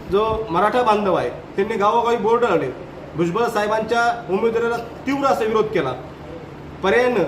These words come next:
भुजबळ साहेबांनी या उमेदवारीतून माघारी घेतली की "बा, आपलं करायलाच नको, आपला जर, आपल्यामुळे जर दोन समाजामध्ये द्वेष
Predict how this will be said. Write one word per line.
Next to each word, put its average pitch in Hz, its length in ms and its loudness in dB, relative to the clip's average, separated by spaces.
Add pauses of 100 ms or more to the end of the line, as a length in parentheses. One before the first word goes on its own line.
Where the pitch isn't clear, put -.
(240)
भुजबळ 180 300 2
साहेबांनी 226 420 0
या 226 600 2
उमेदवारीतून 220 580 0 (220)
माघारी 196 380 2
घेतली 170 220 -4
की 139 120 -4
"बा, 190 80 0
आपलं 196 160 0
करायलाच 214 420 0
नको, 170 220 2
आपला 165 200 2
जर, 175 120 2
आपल्यामुळे 226 440 0
जर 240 100 2 (440)
दोन 202 220 4
समाजामध्ये 214 500 0
द्वेष 233 180 4